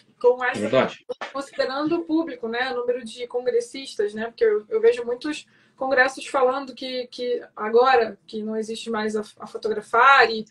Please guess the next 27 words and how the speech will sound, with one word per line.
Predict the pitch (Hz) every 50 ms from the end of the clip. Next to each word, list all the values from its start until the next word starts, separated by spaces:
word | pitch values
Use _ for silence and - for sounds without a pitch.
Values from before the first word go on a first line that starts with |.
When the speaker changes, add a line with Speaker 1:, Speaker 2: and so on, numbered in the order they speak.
| _ _ _ _ _ _
Speaker 1:
e | - 226 233
o | 226
Ed | 233 226 226 214 220
em | 226
Brasil, | 226 220 220 214 220 208 220 247 285 294
que | - 285
eles | 269 269 -
são | - 277 262 262
os | 269 262
maiores. | 262 254 254 262 247 233 220 226 240 240 302 302 - - _ _ _ _ _ _ _
Porém, | _ 311 302 277 262 277 302 349 359 349 311 - -
em | 269 285
relação | 269 277 285 277 269 277 - - 277 269 269
à | 269 262 247 240
plateia, | 226 - - 247 254 247 - 233 226 233 247 294 320 311 311 - _ _
público, | 247 254 262 - 294 311 - _ 349 359 - _ _ _ _ _ _ _ _
eu | - - 233
acho | - 494 240 -
que | - 269
hoje | 247 240 240 240 254 277 277 - _ _
o | _ 240 247
maior | 247 269 294 277 226 220 226 240 240 - _
é | 247 240 233
o | 226
Album. | 247 277 269 330 294 247 196 185 170 _ _ _ _ _ _ _ _ _ _ _ _ -
Speaker 2:
Eu | - 123 123 127
acho, | 127 127 -